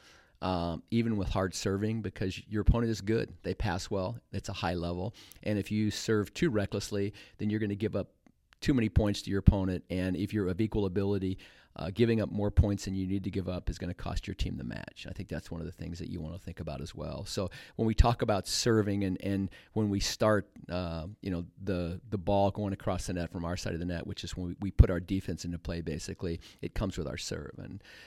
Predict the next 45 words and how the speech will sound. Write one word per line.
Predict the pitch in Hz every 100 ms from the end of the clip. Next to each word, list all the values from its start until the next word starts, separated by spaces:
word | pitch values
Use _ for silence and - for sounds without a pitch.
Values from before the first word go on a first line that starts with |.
| -
I | 117
think | 131 123
the, | 104 107
the | 104 107
last | 104 - -
thing | 107
is | 101 92
if | 95
your | 110 127
team | - 127 113 95 - _
clearly | - - 135 131 110
has | 107 98 - - _ _ _ _ _ _ _ 117
overall | 123 110 101 98
superior | - 95 104 92 87
skill, | - - 92 71 - _ _ _ _ _ _ _ - _ - - - -
there's | 120 117
no | 135 151
reason | 120 117 123
to |
be | 104 107
reckless | 90 90 - 95
with | 98 95
your | 95
serving. | 104 92 80 98
I |
think | 104 107
you | 104
can | 98
serve | - 92
aggressively, | 85 90 92 113 110 113 - - - _ -
but | 101
there's | 104
no | 120
reason | 113 113 107
to | 101
be | 101
reckless, | 90 87 - 85 -
because | - 98 98
over | 113 101
time, | - 175 175 107 101 101
you're | 101 131
gonna | 131 -
outplay | 98 - - 117
your | 120 98
opponent | 92 - 107 95